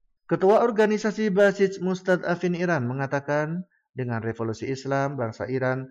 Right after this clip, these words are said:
telah mengubah geometri kekuasaan di dunia dan memulai revolusi peradaban. Menurut laporan Iran Press, Brigadir Jenderal Ghulam Reza Soleimani, Ketua Organisasi Basij Mustadafin Iran,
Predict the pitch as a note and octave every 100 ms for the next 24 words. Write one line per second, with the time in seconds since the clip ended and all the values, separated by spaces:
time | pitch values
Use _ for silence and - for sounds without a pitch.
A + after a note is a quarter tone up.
0 | - _ - B2 A2+ A#2+ B2+ B2 A#2 A#2+
1 | D3+ D#3+ D#3+ D#3+ D#3 D#3 D#3 D#3 E3+ D#3
2 | B2 A2+ A#2 B2+ A#2 D3+ G#3 _ _ -
3 | D3 E3+ E3+ E3+ F3 E3+ E3+ A#2+ A2 -
4 | A2 G#2 G#2+ A2 A2+ A#2 G#2 F#2+ G#2+ _
5 | _ _ _ _ - G2+ G2+ G2+ G2 G2
6 | G2 G#2 G2 A2 A2+ B2 C3 G#3 - _
7 | _ _ D3+ F3 F3+ F3 F3+ E3 D#3 D#3+
8 | D#3 D#3+ D#3+ B2+ A#2+ A#2 G#2+ A#2 A#2 A#2
9 | G#2+ G#2 G#2+ A#2+ G2 G#2+ F3 - _ _
10 | _ A2+ A2+ G#2+ - A2+ G#2+ G#2+ A2 A#2+
11 | A#2 B2 A#2+ A#2+ A#2+ A#2 - B2+ B2 A#2
12 | A2+ A2+ A2+ A#2 C#3 A#2+ D3+